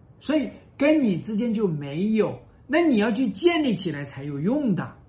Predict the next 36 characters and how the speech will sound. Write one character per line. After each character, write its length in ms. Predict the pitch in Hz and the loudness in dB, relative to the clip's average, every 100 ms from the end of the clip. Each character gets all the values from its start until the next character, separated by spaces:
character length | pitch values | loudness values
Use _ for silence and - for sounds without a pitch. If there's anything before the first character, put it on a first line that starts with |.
| - - - | -20 -20 -10
所 220 | - 330 | 0 0
以 100 | 247 - - - | 0 -6 -10 2
你 340 | 240 254 233 | 6 6 6
这 280 | 196 370 311 | 4 2 4
边 340 | 277 285 285 | 2 0 0
呢， 280 | 285 269 269 - - - | 0 -2 -4 -16 -20 -20
既 280 | - 392 415 | -8 2 6
然 260 | 359 277 277 | 6 6 2
是 400 | - 311 214 - | 0 0 -2 -2
已 420 | 196 220 220 214 | 2 4 4 4
经 360 | 190 311 339 339 | 6 6 6 2
确 280 | - 339 311 | 0 2 4
定 200 | 330 320 | 4 4
了， 200 | 277 254 - - | 2 -2 -8 -14
行， 380 | - 240 - - - | -4 -4 -4 -12 -8
三 220 | - 240 | -4 0
方 120 | 262 | 0
会 140 | 240 196 | 0 -2
谈 220 | 151 180 | -4 -2
吧， 260 | 233 - - - - | -2 -4 -18 -20 -18
行， 360 | - 269 370 349 - - - - - | -2 4 4 2 -10 -20 -20 -20 -4
把 220 | 254 330 381 | 2 4 4
你 120 | 311 | 2
们 200 | 311 349 | 4 4
两 280 | 302 226 226 | 4 2 2
个 160 | 349 | 2
人 440 | 311 247 294 320 - - - - | 6 6 4 -2 -10 -20 -20 -8
要 220 | 285 370 339 | 2 4 4
一 160 | 349 | 2
起 160 | 233 233 | 0 0
做 200 | 320 254 | 4 4
朋 220 | 185 302 | 2 0
友 140 | 294 | 2
的 300 | 233 196 - - - - | 2 2 -2 -20 -20 -2
目 220 | 277 359 | 4 6
标、 160 | 320 | 8